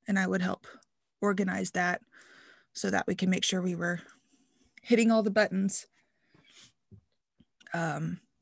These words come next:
so it was while we were attending that church where I actually did go off to Bible college.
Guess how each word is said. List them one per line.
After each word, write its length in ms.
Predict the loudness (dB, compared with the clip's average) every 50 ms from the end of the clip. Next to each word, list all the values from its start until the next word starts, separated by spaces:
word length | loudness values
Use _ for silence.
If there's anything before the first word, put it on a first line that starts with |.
| _ _ _ _ _ _ _ _ _ _ _ _ _ _ _ _ _ -18
so 480 | -12 -10 -8 -6 -6 -4 -6 -6 -8 -10 _ _ _ _ _ _ _ _ _ _ _ _ _ _ _ _ _ 2
it 160 | 4 4 6
was 360 | 6 4 4 4 2 -2 -6 -4
while 240 | -2 0 2 4 4 4
we 120 | 4 4
were 120 | 4 2
attending 400 | 0 0 0 0 0 2 4 4
that 240 | 6 6 6 4 2
church 680 | 2 0 0 2 2 0 -2 -2 -4 -4 -4 -4 -6 -10 -16 -20 _ _ -20 -20 _ _ _ _ _ _ _ _ _ _ _ _ _ _ _ _ _ _ _ _ _ _ _
where 200 | 2 4 4 6
I 60 | 6
actually 480 | 6 4 4 4 2 0 2 2 2
did 300 | 2 2 0 -2 -2 -2
go 120 | -2 -2 0
off 200 | 0 -2 -4 -6
to 120 | -6 -6 -4
Bible 300 | -2 -2 -2 -2 -4 -4
college. 560 | -6 -8 -10 -10 -10 -10 -8 -6 -6 -6